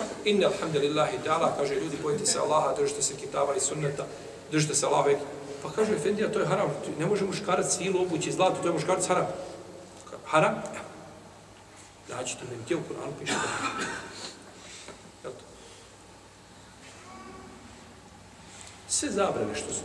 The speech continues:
došle u Kur'anu, u hadisima, njih, braći, imate, imate enciklopediju zabrana, što je štampano.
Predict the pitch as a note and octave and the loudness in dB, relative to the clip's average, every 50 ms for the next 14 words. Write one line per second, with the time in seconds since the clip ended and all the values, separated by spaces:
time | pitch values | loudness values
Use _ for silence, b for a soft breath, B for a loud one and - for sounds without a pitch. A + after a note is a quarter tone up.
0 | - A#2+ B2 - - - C3 B2+ - - - - - - - B2+ C3 - - - | -4 -6 -4 -4 -4 -4 -4 -6 -6 -8 -8 -8 -6 -6 -6 -6 -6 -6 -6 -8
1 | C#3+ A#2+ A2+ - - - - - - - - - A#2 A#2 D3 D#3+ - A2+ B2 - | -8 -8 -8 -10 -8 -4 -2 -2 -2 -2 -4 -8 -8 -6 -6 -6 -4 -4 -4 -6
2 | - C#3+ D3+ D#3+ B2+ - C3 - - - - A#2+ - - - - - - - B2+ | -6 -4 -4 -4 -4 -4 -4 -4 -4 -4 -6 -6 -8 -6 -8 -10 -10 -8 -6 -4
3 | B2 B2+ B2 - B2+ A#2+ - - - - - - G2 G2 G2+ G#2 G#2+ - G#2 G2+ | -2 -2 0 2 2 2 2 0 -2 -2 -2 -2 -2 -4 -8 -8 -8 -8 -6 -6
4 | - - - G2 G2 - - G2 | -6 -6 -6 -8 -10 -10 -12 -12